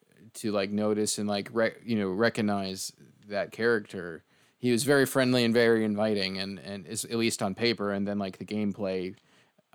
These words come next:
uh, you know, that definitely sucked me into it as well. So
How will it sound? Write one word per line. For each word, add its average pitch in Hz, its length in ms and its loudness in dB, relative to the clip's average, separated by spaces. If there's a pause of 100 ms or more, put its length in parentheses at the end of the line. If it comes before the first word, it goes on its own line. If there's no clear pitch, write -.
(120)
uh, 90 460 0
you 104 120 -4
know, 92 160 -4
that 95 180 -2
definitely 95 300 -6
sucked - 260 -8
me 90 120 -12
into 80 220 -12
it 78 80 -12
as - 80 -20
well. 92 340 -8 (180)
So 98 280 -4